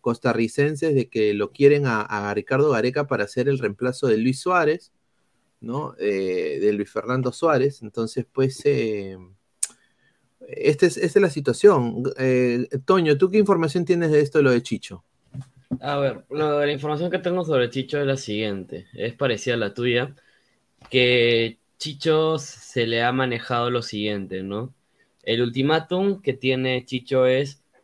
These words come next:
Speaker 2: "Todo va a depender de lo que hagas en el clásico.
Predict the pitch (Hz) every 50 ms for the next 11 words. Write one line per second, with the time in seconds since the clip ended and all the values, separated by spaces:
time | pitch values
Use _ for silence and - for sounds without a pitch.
0 | _ _ _ _ _ _ _ _ _ _ _ _ _ _ _ _ _ _ - -
1 | 156 156 156 156 156 165 165 156 143 143 143 139 139 135 131 135 - 123 117 113
2 | 117 123 131 139 139 143 143 127 123 120 113 113 110 107 - 113 110 113 113 113
3 | 113 113 110 - - 110 104 98 95 - _ - 87 73 - - - - _ -
4 | -